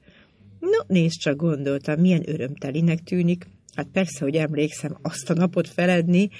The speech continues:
Úgy vettem ki a meginduló beszélgetésből, hogy nem vagyok érdektelen számára. Ha ezt jól mértem fel, akkor viszont ideje megbizonyosodnom róla.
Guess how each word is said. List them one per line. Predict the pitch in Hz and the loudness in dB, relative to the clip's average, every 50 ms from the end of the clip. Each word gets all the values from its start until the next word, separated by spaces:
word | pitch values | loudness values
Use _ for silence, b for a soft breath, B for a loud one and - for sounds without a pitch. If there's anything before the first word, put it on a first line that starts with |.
| B B B B B B B B B B B B _ _ | B B B B B B B B B B B B _ _
Úgy | - 349 294 | 0 2 4
vettem | 233 220 208 - - 214 214 208 | 4 4 4 2 2 2 2 4
ki | 185 - 214 | 4 6 6
a | 202 | 6
meginduló | 202 214 220 185 180 185 180 175 180 180 180 175 | 8 8 6 6 6 6 6 6 6 6 6 6
beszélgetésből, | 165 170 175 175 170 - 147 139 143 156 135 135 - 190 208 214 233 - 294 | 6 6 4 4 2 0 -2 -2 0 -2 -2 -2 0 0 0 0 -2 -4 -2
hogy | 269 285 294 | -2 -2 -2
nem | 381 381 233 | -2 -2 -2
vagyok | 156 139 147 139 139 | -2 -2 -2 -4 -4
érdektelen | - - 160 147 135 131 135 131 - - - 147 147 139 139 | -4 -4 -4 -4 -4 -6 -8 -10 -10 -10 -10 -8 -6 -6 -6
számára. | 160 - - - 127 131 131 135 139 139 - 147 147 143 135 131 - - - - _ _ B B B B B B B B B | -8 -8 -10 -10 -10 -8 -8 -10 -10 -10 -8 -8 -6 -6 -6 -8 -10 -16 -20 -20 _ _ B B B B B B B B B
Ha | - 240 | 6 8
ezt | 233 226 226 - | 8 8 8 8
jól | - 285 311 339 311 | 8 8 10 10 10
mértem | 254 233 226 226 214 - 226 220 220 | 10 10 8 8 8 6 6 6 6
fel, | 208 - - 220 226 240 240 - | 6 4 6 8 8 8 8 8
akkor | - - - - - - 180 170 170 | 6 4 4 4 6 6 6 8 8
viszont | 170 165 165 - 160 151 165 160 165 - - | 6 4 4 2 2 2 2 2 0 -2 0
ideje | - 285 302 285 240 220 208 196 190 - - - | 4 6 8 8 10 10 10 8 6 4 0 -2
megbizonyosodnom | 151 156 156 151 151 143 151 143 160 156 147 151 147 147 156 156 - 185 180 175 175 175 170 175 170 | 2 2 4 4 2 0 0 0 0 2 2 2 2 0 0 2 4 4 4 6 6 6 8 8 8
róla. | 170 165 165 175 175 180 185 | 8 8 8 10 10 8 6